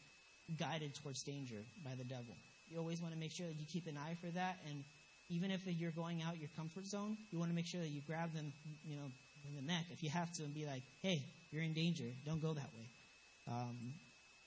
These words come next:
again, that's going against the clinicalistic spirit. You wanna make sure that you help others and not just yourself. Don't be selfish. Um,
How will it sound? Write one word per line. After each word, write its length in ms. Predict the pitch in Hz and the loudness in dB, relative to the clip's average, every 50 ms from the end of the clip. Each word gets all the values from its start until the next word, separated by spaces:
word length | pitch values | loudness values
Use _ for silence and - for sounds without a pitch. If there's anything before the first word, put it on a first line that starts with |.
| - - - - - - - | -20 -20 -20 -20 -14 -4 -2
again, 220 | 170 160 165 160 160 | 2 2 4 4 2
that's 160 | 151 147 - | 0 -2 -2
going 160 | 170 165 165 | -2 0 0
against 280 | 165 160 170 170 165 160 | 0 0 0 0 0 -2
the 80 | 160 | -4
clinicalistic 500 | 160 - 160 160 156 156 151 151 - 139 | -4 -4 -4 -2 -2 -2 -4 -4 -4 -6
spirit. 320 | - - 175 175 175 170 175 156 | -4 0 0 2 2 0 -2 -2
You 80 | 147 147 | -2 0
wanna 140 | 143 139 | 0 2
make 120 | 143 143 135 | 0 0 0
sure 140 | - 160 156 | 0 0 0
that 100 | 151 139 | 2 0
you 80 | 135 | 0
help 180 | 131 139 147 - - 147 | 0 -2 -4 -4 -4 -4
others 300 | 143 139 143 147 135 143 | -4 -2 -2 -2 -2 -2
and 80 | 131 | -4
not 160 | 131 135 123 120 | -4 -4 -4 -6
just 200 | 127 120 - - | -4 -4 -4 -2
yourself. 160 | 123 117 117 - | -4 -4 -6 -6
Don't 120 | - 135 131 | -6 -4 -4
be 100 | 135 135 | -2 -2
selfish. 520 | - - 135 127 - 131 131 - - - - - - - - - - - - - - - - - - - - | -2 -2 -2 -4 -6 -8 -8 -8 -8 -10 -12 -18 -20 -20 -20 -20 -20 -20 -20 -20 -20 -20 -20 -20 -20 -10 -2
Um, 600 | - 165 151 147 147 143 143 143 147 143 143 143 | 0 2 2 4 2 2 0 0 0 -2 -2 -4